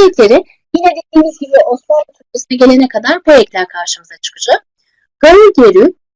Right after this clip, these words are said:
arı, e, erü, naru nerü ve raredir. Şunu unutmadan söyleyelim ki Orhun Türkçesinde, Uygur Türkçesinde, Karahanlı, Harezm, Kıpçak Türkçesinde,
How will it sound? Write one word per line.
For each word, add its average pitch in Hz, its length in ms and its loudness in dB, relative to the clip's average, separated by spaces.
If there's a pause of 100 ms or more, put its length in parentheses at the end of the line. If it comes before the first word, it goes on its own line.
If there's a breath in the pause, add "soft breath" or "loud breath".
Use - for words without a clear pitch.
arı, 302 220 4 (300)
e, 190 320 -4
erü, 190 280 0 (260)
naru 302 500 4
nerü 220 240 2 (160)
ve 302 140 4
raredir. 269 640 2 (340)
Şunu 403 240 2
unutmadan 359 580 4
söyleyelim 240 560 2
ki 320 300 -2 (500)
Orhun 381 320 4
Türkçesinde, 185 680 -4
Uygur 302 380 2
Türkçesinde, 202 640 -4
Karahanlı, 262 520 2
Harezm, 240 460 -2
Kıpçak 269 440 -4
Türkçesinde, 175 680 -8